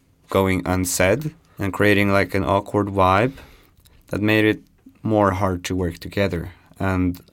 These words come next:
and also this was also, uh, influenced by it being digitally. It's very hard to pick up on social cues. For example, one of the members in my group,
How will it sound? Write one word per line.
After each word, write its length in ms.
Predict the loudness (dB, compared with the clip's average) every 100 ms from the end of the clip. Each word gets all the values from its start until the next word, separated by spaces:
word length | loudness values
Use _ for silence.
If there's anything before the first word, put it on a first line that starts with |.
| -2
and 140 | 4
also 240 | 4 4 2
this 220 | 0 0
was 160 | 0
also, 540 | 2 2 2 2 2 0
uh, 40 |
influenced 480 | -2 -4 -2 -4 -4
by 160 | -4 -4
it 180 | -6
being 220 | -6 -4 0
digitally. 680 | 0 0 -2 -2 -2 -4 -8
It's 120 | -6
very 200 | 2 4
hard 340 | 4 2 0 0
to 80 | -4
pick 260 | -4 -2
up 160 | -2 -2
on 80 | -4
social 380 | -2 -2 -4
cues. 420 | -8 -6 -4 -2 -4
For 120 | -4
example, 580 | -4 -2 -2 -4 -4 -2
one 180 | -2
of 100 | -2
the 60 | -2
members 420 | -2 -2 -2 -4
in 80 | -2
my 160 | -2 -2
group, 420 | -2 0 -2